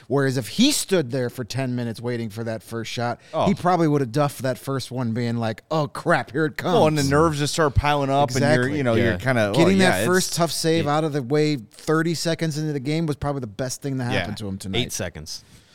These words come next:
Speaker 3: <laughs> The
Speaker 2: Yeah.
Speaker 3: first shot he
Speaker 1: I was
Speaker 3: faced was eight <laughs> seconds.
Speaker 2: Yeah.
Speaker 3: Like,
Speaker 1: Yeah,
Speaker 3: it was
Speaker 1: wait.
Speaker 3: fast.
Speaker 1: Get it out of the way, man. He
Speaker 3: Yeah.
Speaker 1: probably, hey, maybe the Hawks were like, "We're gonna do this. We're just gonna let him come right down and shoot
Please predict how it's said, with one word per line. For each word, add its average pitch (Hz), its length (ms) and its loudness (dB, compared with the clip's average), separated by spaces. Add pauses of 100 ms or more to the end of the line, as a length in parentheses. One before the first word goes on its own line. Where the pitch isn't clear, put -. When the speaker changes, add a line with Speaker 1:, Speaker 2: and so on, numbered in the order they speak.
(560)
Speaker 3:
<laughs> - 120 -4 (300)
The - 100 -6
Speaker 2:
Yeah. 107 60 -2
Speaker 3:
first 156 200 6
shot 143 160 4
he 139 60 2
Speaker 1:
I - 20 2
was - 60 -4
Speaker 3:
faced 131 240 4
was 120 160 0
eight 127 220 -2
<laughs> - 140 -8
seconds. - 640 -8
Speaker 2:
Yeah. 95 80 -6
Speaker 3:
Like, 104 260 0
Speaker 1:
Yeah, 98 180 -10
Speaker 3:
it 131 60 -4
was - 220 4
Speaker 1:
wait. 135 60 0
Speaker 3:
fast. 110 440 0 (160)
Speaker 1:
Get 156 120 0
it 190 100 4
out 208 80 2
of 226 60 0
the 233 60 2
way, 247 180 2
man. 190 240 -4
He 170 100 -8
Speaker 3:
Yeah. 160 220 -2
Speaker 1:
probably, 127 160 -2
hey, 202 100 -2
maybe 151 240 0
the 254 80 -2
Hawks 180 240 -4
were 165 60 -2
like, 160 160 0
"We're 139 100 -2
gonna 151 180 -2
do 139 220 0
this. 107 200 -6
We're 113 80 -8
just 117 100 -8
gonna 139 140 -2
let 139 120 0
him 127 80 -4
come 127 240 -4
right 147 160 -4
down 165 200 -10
and 147 100 -10
shoot 131 340 -8